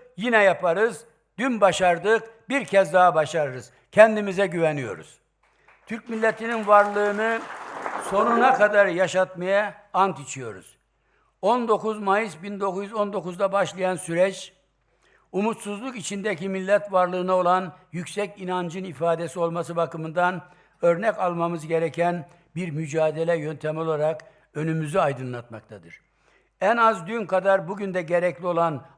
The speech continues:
aynı ruhun Türk gençliğine kazandırılması, milli gençliğimiz açısından hayati derecede önemlidir. Gençlik, yeni fikirler, parlak düşünceler, taze güç ve dinamik bir kuvvetin karşılığı olarak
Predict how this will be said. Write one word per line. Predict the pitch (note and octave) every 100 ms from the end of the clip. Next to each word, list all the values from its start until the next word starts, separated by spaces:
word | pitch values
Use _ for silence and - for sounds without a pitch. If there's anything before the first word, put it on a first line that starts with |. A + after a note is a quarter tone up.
| -
aynı | G#3 A3+ G3+
ruhun | F#3 F3 F3 F3+ A#2+ - _ _ _ -
Türk | B3 -
gençliğine | G#3 F#3+ F#3 G3 F#3+
kazandırılması, | F#3+ F3+ F3+ F3 F3 E3+ E3+ E3+ - F3+ G3 G3 _ _ _ -
milli | F#3+ G3+ B3
gençliğimiz | G#3 G3 D#3+ F#3+ F#3+ G3+
açısından | F3+ C#3+ E3+ E3 F3 F#3 - -
hayati | - D#3+ F3+ E3+ G#3 F#3+
derecede | E3+ D#3+ D3 D3+ D#3 E3+ E3 -
önemlidir. | - D#3 D#3 C#3+ B2+ G2+ - _ _ _ _
Gençlik, | E3 F#3 F3+ G#3 A#3 E3+ _ _ _ -
yeni | D#3 F#3+ A3
fikirler, | F3 D3 F3 D3+ E3+ F#3+ F#3+ - _ -
parlak | E3+ F3 F#3+ G3+ -
düşünceler, | D3+ E3+ D#3 D3 D3+ F3+ F3 - _ _
taze | E3 F3+ F3 F#3+
güç | F#3 D#3+ F#3+ E3+
ve | E3
dinamik | D#3 E3+ F3 G3+ -
bir | E3+
kuvvetin | C#3+ E3+ E3 D#3+ E3+ E3+
karşılığı | D3+ C#3+ D3+ D3+
olarak | D#3 C#3 D#3+ F3